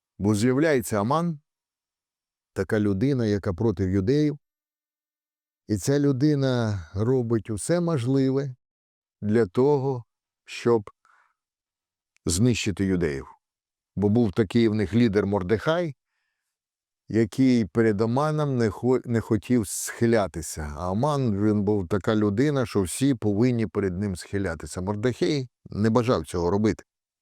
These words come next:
Тому Аман, коли вияснив, з якого роду Мордехей, з якого племені, знав, що з Юдеї, він каже: «Всіх юдеїв треба вбити». І що робити?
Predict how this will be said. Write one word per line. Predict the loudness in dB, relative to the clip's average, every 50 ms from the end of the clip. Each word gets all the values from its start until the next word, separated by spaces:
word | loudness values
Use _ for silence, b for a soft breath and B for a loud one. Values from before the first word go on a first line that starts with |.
| _ _ _ _ _ _ _ -8 _
Тому | 0 0 2 2 2 2 0
Аман, | 0 0 0 0 0 0 -2
коли | 0 0 2 2 4
вияснив, | 4 4 4 4 2 2 0 -2 -2 0
з | 0 0
якого | 0 0 0 0 0 2 2 2
роду | 2 2 2 2 2 2 0 0 0 -2 -2
Мордехей, | -2 -2 0 0 0 0 0 0 2 2 2 2 2
з | 0
якого | -2 -2 -2 -2 -2 -2 -2
племені, | -2 0 0 0 0 0 0 0 0 0 0 -2 -2
знав, | 0 0 0 0 0
що | -2 -4 -4
з | -2
Юдеї, | 0 0 0 0 2 2 2 2
він | 2 0 0
каже: | 0 0 0 0 -2
«Всіх | 0 0 0 0 0 0 -2
юдеїв | -2 0 2 2 2 2 0 -2 -2
треба | -2 0 0 0 0 -2 -4 -4 -6 _ _ _ _ _ _ _ _ _ _ _ _ _ _ _ _ _ _ _ _ _ _ _ _ _ _ _ _ _ _ _ _ _
вбити». | -8 -2 0 0 0 0 -2 -8 -12 -12 _ _ _ _ _ _ _ _ _ _ _ _ _ _ _ _ _ _ _ _ _ _ _ _ _ _ -8
І | -6
що | 0 0 2 2
робити? | 4 4 4 2 2 0 -6 -12